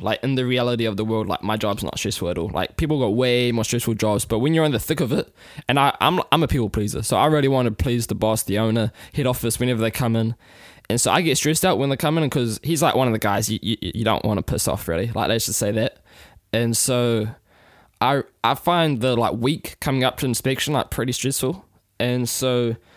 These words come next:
I used to, like, let that stress, like, pour out and get shown. And so I'm just gonna read what Bob says here. And this, for context, what Bob's talking about is when they're relaunching Star Wars. So they just bought Lucasfilm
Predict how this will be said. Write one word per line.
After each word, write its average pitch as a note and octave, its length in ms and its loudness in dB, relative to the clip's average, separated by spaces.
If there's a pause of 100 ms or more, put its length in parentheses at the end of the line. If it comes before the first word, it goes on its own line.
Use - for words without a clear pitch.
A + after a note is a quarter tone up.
(720)
I B2 100 2
used E3+ 400 0
to, F#3+ 140 2
like, C#3 440 0
let B2 300 -2
that A#2 220 0
stress, - 460 -4 (480)
like, G#2+ 200 -4
pour C3 200 0
out G#2 260 -4
and A#2 120 -2
get - 160 -2
shown. G#2 340 0 (680)
And B2 240 0
so B2+ 400 0
I'm C#3+ 80 2
just D3+ 100 -4
gonna D#3+ 140 2
read D3 160 2
what A2 140 0
Bob B2 300 0 (160)
says A2+ 400 -2
here. A#2+ 100 2
And B2+ 140 2
this, F3+ 180 2
for F3+ 180 0
context, E3+ 640 0
what B2 120 0
Bob's A#2+ 300 0
talking C3 260 -2
about A#2 260 0
is A2 160 -2
when B2+ 220 0
they're B2 160 2
relaunching A#2 920 0 (320)
Star A2 320 2
Wars. F#2+ 220 -2
So A#2+ 260 0
they B2+ 180 2
just B2 240 -6
bought B2+ 280 -2
Lucasfilm C3+ 560 -2